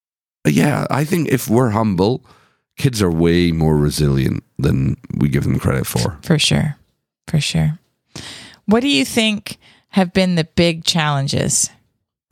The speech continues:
Speaker 1: Uh, the big challenges. I was gonna say the big challenge is that it's not a nine-to-five job, it's a twenty-four seven, but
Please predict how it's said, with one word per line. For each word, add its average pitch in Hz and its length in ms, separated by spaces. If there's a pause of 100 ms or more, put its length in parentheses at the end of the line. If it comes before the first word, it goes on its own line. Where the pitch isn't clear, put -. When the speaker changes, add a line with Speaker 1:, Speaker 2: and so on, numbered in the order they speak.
(120)
Speaker 1:
Uh, 113 720
the - 160
big - 200
challenges. - 840 (1300)
I 202 60
was 151 100
gonna 240 260
say 110 200
the 90 120
big 117 180
challenge 92 440
is 78 160
that 82 120
it's - 120
not 90 160
a 95 80
nine-to-five 80 580
job, 85 300
it's 67 120
a 76 40
twenty-four 76 500
seven, 87 520
but 73 200